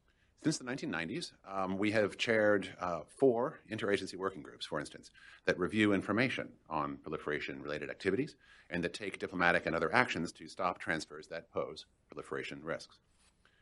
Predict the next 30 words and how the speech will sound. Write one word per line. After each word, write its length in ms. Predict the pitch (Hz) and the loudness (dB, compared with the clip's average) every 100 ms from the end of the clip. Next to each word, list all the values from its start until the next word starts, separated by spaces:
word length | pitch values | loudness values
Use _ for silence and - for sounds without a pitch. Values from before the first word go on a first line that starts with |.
| _ _ _ | _ _ _
There 80 | 87 | -4
are 20 | |
four 160 | - 123 | 4 6
of 60 | |
these 120 | 107 | 6
working 280 | 95 90 87 | 0 -4 -2
groups 200 | 95 101 | 0 0
that 100 | 95 | -2
I'll 140 | 82 76 - | -8 -10 -6
flag. 400 | 107 147 185 185 | -2 0 0 2
Um, 340 | 95 90 92 92 | 4 4 0 -2
one 160 | 107 | 2
of 40 | 123 | 4
them 120 | 120 | 4
is 180 | 98 85 | 2 -2
the 140 | 90 | -6
Nuclear 340 | 92 117 117 104 | -4 -4 -2 0
Interdiction 680 | 107 101 92 101 110 98 - | 0 0 0 -2 -4 -6 -2
Action 300 | 90 - 123 | -2 -2 -4
Group, 240 | 117 160 | -4 -4
the 80 | - | -6
niag. 540 | 76 80 98 - 170 - - - - | 0 0 0 -6 -8 -16 -20 -20 -12
It 100 | 90 | -2
works 240 | 95 95 | 0 -2
on 140 | 82 78 | -10 -14
proliferation 760 | 92 85 87 85 - 80 76 78 | -16 -6 -2 0 0 -2 -4 -6
of, 400 | 76 76 73 71 | -6 -4 -6 -10
or 80 | - - | -20 -18
works 180 | 67 - | -16 -6
against, 460 | - 101 90 - | -6 -6 -10 -14